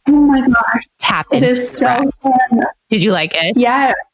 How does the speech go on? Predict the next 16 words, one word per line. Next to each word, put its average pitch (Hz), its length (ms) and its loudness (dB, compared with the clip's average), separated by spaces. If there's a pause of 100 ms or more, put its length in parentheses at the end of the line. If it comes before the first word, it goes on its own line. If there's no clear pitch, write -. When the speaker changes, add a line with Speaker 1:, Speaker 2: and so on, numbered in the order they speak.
(640)
Speaker 1:
I 233 140 -2
hope 247 260 0
you 277 140 4
have 285 160 0
an 240 80 2
amazing 226 540 2
time. 226 340 0
Yes. - 400 -2 (260)
The 269 160 0
Today's 294 640 2
Dietitian 247 680 2
Conference 214 480 0
was 214 200 0
there. 214 320 0
Speaker 2:
Oh, 214 200 0
sure. - 240 -6